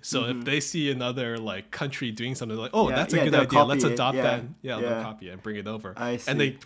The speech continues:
Speaker 1: they'll pretend that it's, like, an event or a holiday, but in
Speaker 2: Yeah.
Speaker 1: reality, it's just like, "Hey, I need to sell some more of this, like, extra shit."
Speaker 2: Yeah, at the end of the year,
Speaker 1: <laughs>
Speaker 2: right? It's like a last sales
Speaker 1: Yeah.
Speaker 2: boost. Yeah.
Speaker 1: Yeah, exactly. Um, but yeah, like, Boxing Day, I mean,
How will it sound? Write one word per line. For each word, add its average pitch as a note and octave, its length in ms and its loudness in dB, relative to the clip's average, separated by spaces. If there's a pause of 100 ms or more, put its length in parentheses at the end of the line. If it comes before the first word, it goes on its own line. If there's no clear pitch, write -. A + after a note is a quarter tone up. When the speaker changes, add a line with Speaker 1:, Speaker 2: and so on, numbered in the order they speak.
Speaker 1:
they'll D#3+ 120 6
pretend D#3+ 460 2
that B2+ 60 4
it's, - 100 -4
like, C3 160 -2
an A#2 80 -2
event A2 400 -4
or G#2 80 -4
a G2 60 -4
holiday, A2 360 -6
but G#2+ 220 -4
in G#2+ 60 -12
Speaker 2:
Yeah. A2+ 80 -4
Speaker 1:
reality, G#2+ 120 -2
it's F#2+ 100 -10
just A2 140 -12
like, G#2+ 140 -10
"Hey, C3 160 -2
I A#2 60 -4
need C3+ 180 -8
to A#2+ 100 -8
sell B2+ 300 -6
some B2 180 -10
more G#2+ 180 -8
of G#2 140 -12
this, G2+ 180 -12
like, F#2+ 240 -10
extra G2+ 300 -12
shit." G2 320 -12 (140)
Speaker 2:
Yeah, C3+ 180 -2
at C#3+ 80 -2
the D#3+ 100 2
end D3 120 4
of B2+ 100 2
the F3 140 8
year, D3 280 10
Speaker 1:
<laughs> A2 40 4
Speaker 2:
right? A#2+ 120 6
It's B2+ 120 -2
like C#3+ 120 2
a C3+ 60 4
last C#3+ 300 4
sales C#3 320 4
Speaker 1:
Yeah. D#3 120 2
Speaker 2:
boost. - 220 2 (800)
Yeah. A#2 260 -2 (260)
Speaker 1:
Yeah, G#2 220 -2
exactly. G#2+ 640 -6 (300)
Um, A2+ 400 -2
but D3 160 4
yeah, E3+ 160 8
like, C3 260 -2
Boxing F#3 400 2
Day, E3 480 6
I C#3 80 -2
mean, C3 320 0